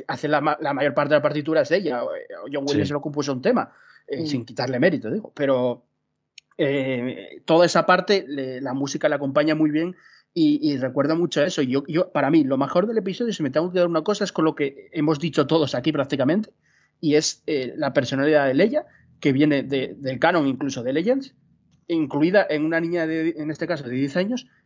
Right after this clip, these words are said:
Speaker 1: y me parece que, que, que te crees totalmente que es Leia. Quiero decir, eh, por las líneas de diálogo también, porque está muy bien escrito el,
Speaker 2: Es súper
Speaker 1: el
Speaker 2: divertida.
Speaker 1: guión.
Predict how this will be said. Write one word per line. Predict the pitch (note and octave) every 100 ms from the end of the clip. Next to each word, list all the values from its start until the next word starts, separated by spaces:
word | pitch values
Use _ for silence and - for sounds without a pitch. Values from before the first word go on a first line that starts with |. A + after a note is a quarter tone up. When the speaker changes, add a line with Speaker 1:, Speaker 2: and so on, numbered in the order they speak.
| -
Speaker 1:
y | D3
me | C#3
parece | B2 C3+ F#3 F#3
que, | - D3
que, | - C#3 B2+ B2+
que | C3
te | C3+
crees | C#3+ F3
totalmente | F3+ D#3+ D#3+ F3 F3+
que | D#3
es | C3+
Leia. | C#3+ G#3+ B2+ -
Quiero | C#3+
decir, | C#3 E3+ D#3+
eh, | C#3+ B2+ B2+
por | C#3+ C3+
las | B2+
líneas | C#3 E3 F#3
de | D#3+
diálogo | C#3+ F3 D#3+
también, | D3+ C#3 F#3 G#3
porque | C3 B2+
está | -
muy | C3+ E3
bien | D3 D#3 C3+
escrito | - D3+ F3 B2+
el, | A#2
Speaker 2:
Es | G#2
súper | - A2 A#2+
Speaker 1:
el | F#2
Speaker 2:
divertida. | E2+ C#3+
Speaker 1:
guión. | C#3+ D#3+ A2+